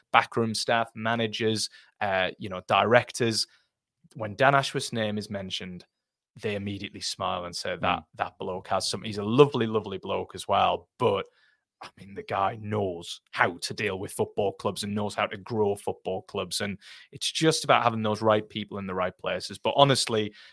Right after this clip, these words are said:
Speaker 1: to see the work that's been done at Brighton, tremendous to see. Should be a cracking game Saturday
Speaker 2: Still
Speaker 1: evening.
Speaker 2: wanna smash them, like.
Speaker 1: Absolutely,
Speaker 2: <laughs>
Speaker 1: yeah. We're being dead nice about them, but a six nil result down at the Amex
Speaker 2: I hope
Speaker 1: will
Speaker 2: they're
Speaker 1: really
Speaker 2: the worst
Speaker 1: put
Speaker 2: club
Speaker 1: it.
Speaker 2: ever <laughs> when we play them.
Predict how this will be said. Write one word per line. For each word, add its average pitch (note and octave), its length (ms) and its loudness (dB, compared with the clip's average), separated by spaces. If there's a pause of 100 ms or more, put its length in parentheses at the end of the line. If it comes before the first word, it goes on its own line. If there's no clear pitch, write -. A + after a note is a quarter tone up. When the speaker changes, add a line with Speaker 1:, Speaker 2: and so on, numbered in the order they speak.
(100)
Speaker 1:
to A2+ 100 -6
see C#3 160 4
the B2+ 100 4
work A2+ 300 6
that's - 160 -6
been G#2 180 -4
done G2 160 -6
at F2 140 -8
Brighton, G2 440 0 (100)
tremendous A2 480 0
to - 40 -2
see. G#2 140 -2
Should G#2 180 -4
be A2 120 -2
a G#2+ 40 -2
cracking A2+ 540 2
game F2+ 380 -2
Saturday F#2 500 -2
Speaker 2:
Still F3 180 2
Speaker 1:
evening. F3 60 10
Speaker 2:
wanna G#2+ 100 8
smash A#2+ 380 4
them, F2 120 -4
like. E2 160 -2
Speaker 1:
Absolutely, C#3+ 960 10
Speaker 2:
<laughs> A#2 40 6
Speaker 1:
yeah. A#2 320 10
We're D3 160 8
being E3 300 8
dead F#3 320 8
nice C3 340 8
about A#2 300 4
them, B2+ 120 -4
but B2+ 120 2
a A#2+ 60 0
six - 420 0
nil D3 240 4
result B2 480 -2 (260)
down C#3+ 260 8
at C#3 120 -2
the B2+ 80 0
Amex A#2 320 0
Speaker 2:
I - 20 0
hope E3 200 2
Speaker 1:
will D3 80 2
Speaker 2:
they're D3 80 8 (100)
Speaker 1:
really B2 140 -4
Speaker 2:
the B2 40 -8
worst C#3+ 340 6
Speaker 1:
put B2+ 140 2
Speaker 2:
club B2 300 2
Speaker 1:
it. - 120 -4
Speaker 2:
ever F3 60 -2
<laughs> E3+ 60 -2
when D3+ 80 0 (100)
we D3 80 -6
play C3+ 180 -2
them. C3+ 100 -10